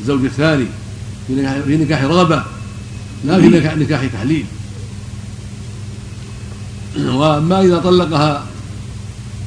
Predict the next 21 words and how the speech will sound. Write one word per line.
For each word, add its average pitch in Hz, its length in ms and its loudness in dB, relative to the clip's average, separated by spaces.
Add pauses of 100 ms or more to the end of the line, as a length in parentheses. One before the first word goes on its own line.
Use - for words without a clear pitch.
(520)
جملة 190 380 6
بالثلاث 160 580 0 (720)
فال-، 180 320 0
فال-، 165 260 0
فالجمهور 156 460 4
على 156 220 2
أنها 147 200 0
تقع، 107 300 -4 (540)
أكثر 127 340 -4
أهل 127 60 -4
العلم 143 160 -4
على 131 160 -4
أنها 123 200 -4
تقع 156 300 -4 (600)
وتحرم 143 360 0
عليه 147 240 2
بذلك 151 380 4 (800)
حتى 160 480 -2
تنكح 143 260 0
زوجا 131 260 0
غيره. 151 260 -6